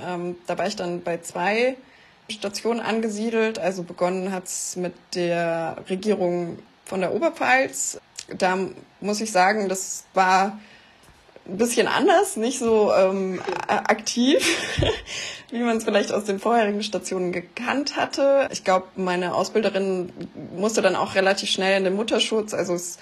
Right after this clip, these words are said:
war nur ein, ein kurzes Zeitfenster, aber es war trotzdem ganz nett. Ähm, wir hatten dann irgendwie Urteile vorbereitet oder Entscheidungen, ähm, präsentiert ihr. Also es ist auch so ein bisschen Examensbezug. Also deswegen war das auch,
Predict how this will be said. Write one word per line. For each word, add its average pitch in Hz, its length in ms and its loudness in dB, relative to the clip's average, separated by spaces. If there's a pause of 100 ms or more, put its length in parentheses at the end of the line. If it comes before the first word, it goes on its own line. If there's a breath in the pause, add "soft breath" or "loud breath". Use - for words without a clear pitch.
(240 loud breath)
war 180 140 4
nur 185 160 0
ein, 180 240 -2
ein 190 60 -2
kurzes 208 340 -4
Zeitfenster, 208 680 -2
aber 170 120 -2
es 180 100 -4
war 180 140 -2
trotzdem 190 320 -6
ganz 175 260 -6
nett. 208 400 -4
Ähm, 170 260 -4
wir 175 100 0
hatten 175 180 -4
dann 165 220 -2
irgendwie 175 320 -2
Urteile 185 680 4
vorbereitet 180 720 0
oder 156 280 0 (560 loud breath)
Entscheidungen, 196 1000 2
ähm, 175 460 0
präsentiert 196 720 0
ihr. 185 320 4
Also 175 180 2
es 175 200 -6
ist - 180 -4
auch 185 80 -2
so 202 80 -2
ein 190 60 2
bisschen 190 240 0
Examensbezug. 180 1080 -2
Also 170 180 -2
deswegen 165 500 -4
war 160 100 0
das - 180 -8
auch, - 280 -2